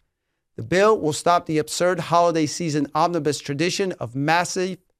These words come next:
loaded up spending bills introduced right before the Christmas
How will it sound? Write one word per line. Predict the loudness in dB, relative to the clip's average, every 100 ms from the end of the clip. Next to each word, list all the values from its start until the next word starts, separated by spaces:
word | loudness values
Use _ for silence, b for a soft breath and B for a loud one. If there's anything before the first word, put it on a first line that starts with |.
| _
loaded | 0 2 2 0 -2
up | -2 -4
spending | -4 -2 2 2 0
bills | -2 -4
introduced | -4 -6 -2 -2 -2
right | -2 0 0 -4
before | -10 -4 -2 -2
the | -4 -8
Christmas | -8 -6 -6 -8